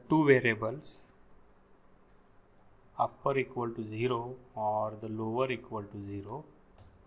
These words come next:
Okay, then this is your for loop. Okay, character in S T R. So one by one character in a string is going to char variable. Okay,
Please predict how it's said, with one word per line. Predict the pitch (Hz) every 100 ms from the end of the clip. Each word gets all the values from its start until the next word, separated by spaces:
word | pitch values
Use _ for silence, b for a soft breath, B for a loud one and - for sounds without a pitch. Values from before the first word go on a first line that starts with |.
| -
Okay, | 113 185 - - - - - - -
then | 104 117 110 131 - - - - - -
this | 117 -
is | 113
your | 110 127 -
for | 147 135
loop. | 120 101 - - - - - - - - - - -
Okay, | 123 190 135 - - - - - -
character | 120 113 120 - - 139 139 -
in | 131 120 147 185 - 120
S | 110 -
T | 107 107
R. | 101 - - - - _ _ - - - -
So | - 117
one | 117 123
by | 135 143
one | 147 165 175 - -
character | 127 135 143 - 135 139 - -
in | 123 117
a |
string | 113 - 151 127 139 - - - -
is | 123 113
going | 117 117 117 113
to | 139 -
char | 135 127
variable. | 113 107 98 104 165 - - -
Okay, | 113 196 180